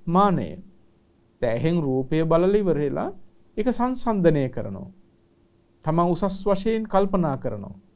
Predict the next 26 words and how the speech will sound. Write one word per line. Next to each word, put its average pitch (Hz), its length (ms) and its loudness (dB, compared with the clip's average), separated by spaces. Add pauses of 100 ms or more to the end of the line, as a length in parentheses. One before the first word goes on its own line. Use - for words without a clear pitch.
(560)
ඒ 156 160 4 (100)
ආරම්මණයත් 185 800 0
එක්ක 277 120 -4
සසඳා 262 460 0
බැලීම 190 280 4
මේ 185 140 4
කරන්නේ. 131 400 -4 (1120)
ඇත්තෙන්ම 151 380 0
දැන් 170 180 2
ඔබට 156 220 -2
හිතන්නකෝ, 165 720 -2
ඔබ 143 160 -6
හිතන්න, 147 440 -2 (640)
ඔබට 151 260 0
ඔබේ 170 280 4
රූපය 165 420 2
පිළිබඳව 185 480 2
මානයක් 170 440 0
තියෙනවා 185 300 0
කියලා, 180 160 -2
ඔබ 170 80 2
ලස්සනයි 170 480 -2
කියලා 208 200 -2
හිතාගෙන 185 400 -2
ඉන්නවා 208 260 -8
කියලා. 214 260 -10